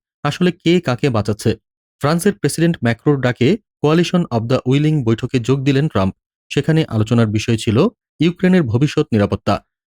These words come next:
কিন্তু ট্রাম্প যেন পুরো আলোচনার কেন্দ্র বদলে দিলেন। তিনি অভিযোগ করলেন, ইউরোপ এখনও রাশিয়ার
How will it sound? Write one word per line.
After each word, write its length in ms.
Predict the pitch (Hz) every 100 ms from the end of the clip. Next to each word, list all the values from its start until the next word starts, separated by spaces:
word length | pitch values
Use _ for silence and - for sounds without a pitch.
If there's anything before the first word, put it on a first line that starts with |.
| _ -
কিন্তু 240 | 196 208
ট্রাম্প 340 | 202 139 165 165
যেন 160 | 151 135
পুরো 280 | 202 - 175
আলোচনার 460 | - 117 - 156 151
কেন্দ্র 380 | - 151 160
বদলে 280 | 135 107 107
দিলেন। 240 | 104 104 101 _ _ _ _
তিনি 180 | 131 131
অভিযোগ 320 | 120 123 123
করলেন, 380 | - 113 117 208 - _ -
ইউরোপ 260 | 151 190 196
এখনও 420 | 135 147 190 135 151
রাশিয়ার 380 | 117 - 156